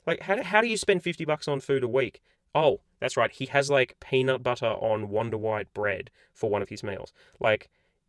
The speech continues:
and I, I don't, I don't mean, like, a snack or, like, a quick breakfast. Like, that's, like, his genuine meal. Like, so if you can do that, you know, that obviously works for you. But I feel like most people, and definitely not me,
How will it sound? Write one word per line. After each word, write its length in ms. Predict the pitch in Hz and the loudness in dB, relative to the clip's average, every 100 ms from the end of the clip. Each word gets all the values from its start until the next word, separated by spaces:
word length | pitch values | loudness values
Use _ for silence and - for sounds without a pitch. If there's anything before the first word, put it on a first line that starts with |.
| _ | _
and 100 | 127 | 2
I, 180 | 131 131 | 4 6
I 20 | |
don't, 140 | 135 - | 6 6
I 80 | |
don't 100 | 131 | 4
mean, 120 | 135 127 | 4 0
like, 100 | 117 | -2
a 60 | |
snack 380 | - 120 101 - | -2 -2 -2 -2
or, 80 | 101 | -4
like, 200 | 101 - | -4 -4
a 40 | |
quick 220 | - 113 | -8 -8
breakfast. 380 | - 110 - - | -4 -4 -4 -6
Like, 160 | 110 - | -6 -4
that's, 180 | 117 127 | -2 -2
like, 140 | - | -2
his 120 | 117 | -4
genuine 440 | 104 117 113 110 107 | -2 -2 0 -4 -2
meal. 260 | 123 104 - _ - | -2 -2 -10 _ -6
Like, 140 | 120 | 0
so 80 | 143 | 0
if 140 | 151 | 0
you 100 | 220 | -2
can 160 | 240 175 | -2 0
do 160 | 113 113 | 0 2
that, 220 | 135 - | 0 0
you 80 | 117 | 0
know, 100 | 110 | 2
that 140 | 135 | 2
obviously 320 | 131 123 - | 2 0 -2
works 300 | 98 104 113 | 0 0 0
for 80 | - | -2
you. 180 | 135 170 - _ _ | -4 -4 -8 _ _
But 100 | 113 | 2
I 20 | |
feel 180 | 120 143 | 4 4
like 140 | 127 | 2
most 280 | 123 143 170 | 6 4 4
people, 260 | 147 131 117 | 0 0 -2
and 140 | 113 | 0
definitely 240 | 123 - 120 | 0 0 -2
not 240 | 110 131 | -2 -2
me, 320 | 110 101 95 | -4 -4 -6